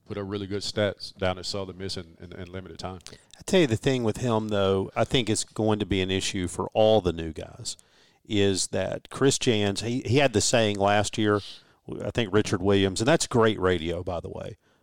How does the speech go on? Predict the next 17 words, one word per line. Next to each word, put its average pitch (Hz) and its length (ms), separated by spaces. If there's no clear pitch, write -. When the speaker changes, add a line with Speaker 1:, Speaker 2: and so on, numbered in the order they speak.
Speaker 2:
The 92 60
Mississippi 117 440
State 104 260
postgame 92 480
show, 87 300
Richard 92 400
and 85 160
Chris 92 200
Jans 82 360
talking, 82 420
is, 80 180
Speaker 1:
Oh, 71 60
yeah. 62 140
Speaker 2:
is 98 120
outstanding. 78 720
Speaker 1:
Oh, 69 140
yeah. - 80